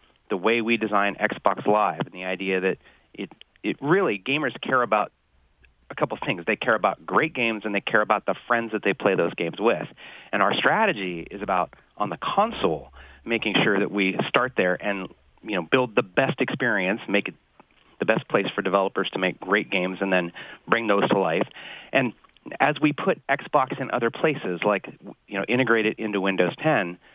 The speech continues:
it's exactly that same idea. That's why Windows ten ships with the Xbox app. So then you can stay in touch with all your friends. You can have those voice and text chats. And even while you're playing your P C games, you can keep in touch with your Xbox friends. And I could get an invite from someone who's playing a console exclusive while I'm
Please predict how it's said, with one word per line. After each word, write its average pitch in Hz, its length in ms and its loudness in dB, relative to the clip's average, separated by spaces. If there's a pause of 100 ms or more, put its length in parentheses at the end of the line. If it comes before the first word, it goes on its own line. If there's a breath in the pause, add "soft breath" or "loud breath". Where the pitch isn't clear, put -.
(260 soft breath)
it's - 200 -4
exactly 120 400 0
that 113 240 2
same 117 140 0
idea. 107 300 2
That's 98 220 0
why 110 100 4
Windows 110 360 2
ten 98 140 -4
ships - 300 0
with 98 100 -4
the 101 80 2
Xbox 104 500 0
app. 123 300 0 (100)
So 107 100 2
then 98 280 2 (200 loud breath)
you 101 140 2
can 110 160 2
stay 123 160 2
in 131 100 0
touch 196 260 0
with 101 100 -2
all 90 120 2
your 85 160 0
friends. 85 340 0
You 107 80 -4
can 143 120 -2
have 143 280 0
those 98 200 0
voice 90 340 -4
and 95 140 -10
text - 300 -6
chats. - 280 0 (100)
And 92 160 -6 (520 loud breath)
even 135 180 4
while 147 140 4
you're 143 100 2
playing 143 320 0
your 135 80 2
P 135 260 -4
C 165 120 0
games, 113 280 0
you 113 60 -2
can 113 80 -8
keep 117 220 2
in 101 80 -4
touch 110 240 0
with 98 80 -2
your 92 100 4 (100)
Xbox - 380 0
friends. 87 320 -2
And 90 80 0
I 95 80 2
could 95 160 -6
get 107 140 2
an 110 100 -2
invite 135 460 2
from 113 200 -8
someone 123 200 2
who's 123 120 -2
playing 127 240 2
a 123 60 -4
console 139 440 2
exclusive 135 540 -2
while 90 120 4
I'm 90 160 0